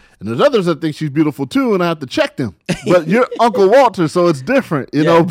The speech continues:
Speaker 1: But there's a lot of mm, it, it, it's a scary situation. Again, you're listening, special co-host Walter Goss on the Big Brother Jake podcast. I told y'all this is gonna be a different type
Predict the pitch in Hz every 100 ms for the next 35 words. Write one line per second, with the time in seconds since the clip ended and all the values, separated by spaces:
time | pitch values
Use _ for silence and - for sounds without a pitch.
0 | - 170 - - - - 156 175 180 190
1 | 190 180 _ _ _ 143 147 131 - 156
2 | 170 175 185 190 - 202 185 185 175 160
3 | 117 131 185 175 170 170 165 160 151 _
4 | - _ _ 208 196 165 190 175 185 180
5 | - _ - 139 156 160 143 160 156 151
6 | 143 143 143 135 123 123 180 170 156 175
7 | 160 160 - _ - - 117 - 190 170
8 | 175 170 165 151 147 151 139 123 156 -
9 | 151 - 165 147 -